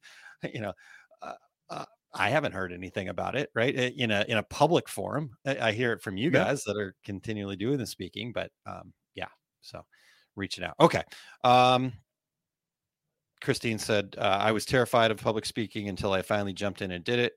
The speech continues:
Speaker 1: Sometimes you just have to walk through the fear and do it anyways." Yeah, I love that.
Speaker 2: Yeah.
Speaker 1: Um, and, uh, Barb, good morning. She's been listening while lurking.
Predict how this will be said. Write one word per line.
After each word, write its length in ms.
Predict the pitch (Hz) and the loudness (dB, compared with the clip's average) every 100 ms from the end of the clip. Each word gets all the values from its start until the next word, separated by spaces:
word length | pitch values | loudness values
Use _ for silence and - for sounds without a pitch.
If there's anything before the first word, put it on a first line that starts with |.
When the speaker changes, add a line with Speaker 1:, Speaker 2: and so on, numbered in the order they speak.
| _ | _
Speaker 1:
Sometimes 560 | - 117 104 101 101 95 | -8 -6 -4 -2 -2 -4
you 80 | 92 | -8
just 240 | 98 - | -8 -2
have 180 | 101 90 | -2 -2
to 80 | 92 | -4
walk 340 | 92 95 - | 0 0 -2
through 180 | - 92 | -8 -8
the 80 | 90 | -8
fear 320 | - 95 90 | -6 -4 -4
and 120 | 87 | -6
do 140 | 85 87 | -8 -6
it 80 | |
anyways." 400 | 85 87 - - | -6 -10 -14 -8
Yeah, 100 | 90 | -8
I 100 | 80 | -6
love 140 | 82 82 | -10 -4
that. 240 | 98 127 - - - - - | 0 0 -2 -20 -20 -12 -2
Speaker 2:
Yeah. 60 | 98 90 | 0 0
Speaker 1:
Um, 200 | 85 92 - _ _ _ _ _ _ _ - - - | -2 -8 -18 _ _ _ _ _ _ _ -20 -20 -6
and, 340 | 104 85 87 | -4 -2 -4
uh, 100 | 92 - | -6 0
Barb, 260 | 90 98 | 4 4
good 140 | - 151 | 2 -2
morning. 260 | 180 82 - | -4 -4 -10
She's 240 | - 135 | -14 -12
been 200 | - 87 - _ _ | -12 -14 -16 _ _
listening 480 | 110 127 - 123 113 | 0 0 2 0 0
while 460 | 104 101 101 92 _ _ - | 2 2 0 -4 _ _ -6
lurking. 460 | 95 98 - 85 | -2 -2 -4 -18